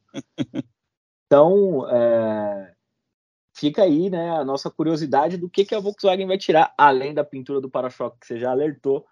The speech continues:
Speaker 2: pra fazer
Speaker 1: Hum.
Speaker 2: o Polo Track, porque
Speaker 1: É.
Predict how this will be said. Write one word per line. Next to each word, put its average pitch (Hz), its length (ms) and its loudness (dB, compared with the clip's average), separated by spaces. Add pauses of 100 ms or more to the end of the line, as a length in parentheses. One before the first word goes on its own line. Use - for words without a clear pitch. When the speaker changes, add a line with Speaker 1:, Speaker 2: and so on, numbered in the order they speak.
(460)
Speaker 2:
pra 147 140 2
fazer 185 380 2
Speaker 1:
Hum. 190 40 2
Speaker 2:
o 180 40 -4
Polo 196 280 -4
Track, 143 480 -4 (140)
porque 107 720 -4
Speaker 1:
É. 80 340 2